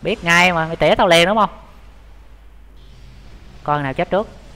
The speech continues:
Tí xíu là mày toan rồi ha. Tí xíu là toan rồi ha. Combo Ritma này bây giờ vẫn còn lực lắm, vẫn còn chiến lắm. Đừng có giỡn, đừng có giỡn với chú Behemoth. Chú cho bay màu cả, cả băng bây giờ đó.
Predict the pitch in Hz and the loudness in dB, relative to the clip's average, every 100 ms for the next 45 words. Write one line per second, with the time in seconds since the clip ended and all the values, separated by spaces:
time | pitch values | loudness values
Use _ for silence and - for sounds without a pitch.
0 | - - - - - - - - - - | -20 -20 -20 -20 -20 -20 -20 -20 -20 -20
1 | - - - - - - - - - - | -20 -20 -20 -20 -20 -20 -20 -20 -20 -20
2 | - - - - - - - 147 180 180 | -20 -20 -20 -20 -20 -20 -10 -8 -2 -2
3 | 202 131 135 131 135 127 139 151 120 - | -2 -4 -8 -6 -8 -10 -10 -10 -12 -16
4 | - - - - - - - - - - | -20 -20 -20 -20 -20 -20 -20 -20 -18 -14
5 | 160 180 170 143 139 139 131 147 147 127 | -10 -8 -10 -8 -6 -6 -8 -8 -6 -8
6 | 117 - - 135 139 139 180 143 135 131 | -10 -14 -10 -8 -8 -8 -8 -8 -8 -8
7 | 127 127 120 131 156 127 123 120 - 147 | -8 -8 -6 -8 -8 -10 -6 -8 -4 -2
8 | 156 196 160 135 143 131 151 180 190 170 | 0 -2 -6 -8 -8 -6 -6 -4 0 0
9 | 214 220 - 131 123 156 120 123 180 - | -2 -8 -14 -12 -10 -6 -4 -4 -8 -18
10 | - - 127 156 123 127 175 170 175 175 | -20 -20 -14 -8 -8 -8 -10 -8 -8 -6
11 | 180 220 185 151 151 170 - - - - | -8 -6 -6 -6 -2 -4 -4 -14 -20 -20
12 | - - - - - - - - - - | -20 -20 -20 -20 -20 -20 -20 -20 -20 -20
13 | - - - - - - - - - - | -20 -20 -20 -20 -20 -20 -20 -20 -20 -16
14 | 170 170 147 147 147 147 127 127 - 127 | -10 -6 -4 -2 -4 -6 -8 -10 -8 -6
15 | 151 143 143 151 147 147 139 131 143 | -4 -4 -4 -4 -6 -8 -6 -4 -4